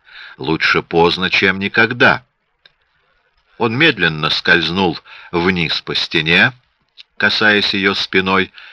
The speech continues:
и запачканный кровью спортивный плащ Старка издал легкий шелестящий звук.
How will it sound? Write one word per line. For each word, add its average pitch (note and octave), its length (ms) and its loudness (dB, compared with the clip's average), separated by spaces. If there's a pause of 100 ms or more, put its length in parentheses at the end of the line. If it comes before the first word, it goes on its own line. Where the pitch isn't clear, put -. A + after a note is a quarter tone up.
(240)
и D2+ 80 -6
запачканный E2+ 800 2
кровью E2 540 0
спортивный D#2 640 -2
плащ C#2+ 560 -2
Старка D3 640 0 (360)
издал C#2+ 580 -2
легкий F#2 540 -2
шелестящий D#2 800 -2
звук. C2 420 -10